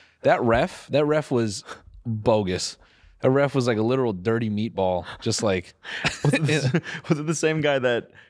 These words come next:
Speaker 2: was
Speaker 1: I'm pretty
Speaker 2: the Jake
Speaker 1: sure, just
Speaker 2: fight?
Speaker 1: like the old guy with, like,
Speaker 2: He
Speaker 1: the
Speaker 2: was
Speaker 1: curly
Speaker 2: old
Speaker 1: hair.
Speaker 2: as shit,
Speaker 1: <laughs> Yeah,
Speaker 2: dude.
Speaker 1: dude, like, I, like, he literally looked like, like, his skin looked like raw meat
Speaker 2: <laughs>
Speaker 1: with, like,
Speaker 2: I was like,
Speaker 1: belly button lint
Speaker 2: Yeah.
Speaker 1: on the top of his head, you
Speaker 2: It's
Speaker 1: know?
Speaker 2: like, if this dude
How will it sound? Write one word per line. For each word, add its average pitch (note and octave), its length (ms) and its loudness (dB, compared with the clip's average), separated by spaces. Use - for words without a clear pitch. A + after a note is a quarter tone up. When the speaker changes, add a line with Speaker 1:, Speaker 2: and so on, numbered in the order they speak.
Speaker 2:
was B2+ 160 2
Speaker 1:
I'm - 40 -8
pretty E3 160 2
Speaker 2:
the C#3+ 60 -2
Jake D#3 80 2
Speaker 1:
sure, F#3+ 140 0
just F3 160 0
Speaker 2:
fight? F#3+ 60 0
Speaker 1:
like D#3 60 -4
the C#3+ 120 0
old E3 280 -2
guy F3 220 0
with, D#3+ 100 -4
like, C3+ 80 -2
Speaker 2:
He G#3 60 -2
Speaker 1:
the B3 80 -2
Speaker 2:
was G#3+ 100 -4
Speaker 1:
curly D#3 300 0
Speaker 2:
old - 100 2
Speaker 1:
hair. F3+ 160 0
Speaker 2:
as E3 100 0
shit, - 540 -4
Speaker 1:
<laughs> - 40 -4
Yeah, D#3 160 0
Speaker 2:
dude. A#2+ 100 -2
Speaker 1:
dude, D3 180 -2
like, C3+ 300 -4
I, E3+ 140 2
like, D3+ 180 2
he F3+ 100 2
literally G3+ 320 2
looked F3+ 220 0
like, C#3+ 280 -2
like, A#2+ 180 0
his C3+ 140 -2
skin F3 260 0
looked C#3+ 100 0
like B2+ 140 2
raw D3+ 300 0
meat D#3 380 -2
Speaker 2:
<laughs> - 40 -20
Speaker 1:
with, C#3 220 0
like, A#2 340 -2
Speaker 2:
I - 40 -4
was F3 60 -8
like, E3 240 -2
Speaker 1:
belly E3 280 4
button A#2+ 380 0
lint G#2+ 240 -2
Speaker 2:
Yeah. D3+ 160 0
Speaker 1:
on C3+ 100 2
the C3 80 0
top C#3+ 240 0
of C3+ 80 -2
his C#3 180 0
head, C3+ 380 0
you A2+ 80 -6
Speaker 2:
It's A2 60 0
Speaker 1:
know? A2+ 60 2
Speaker 2:
like, B2+ 120 0
if C#3 60 -4
this F3 180 -2
dude F3 200 0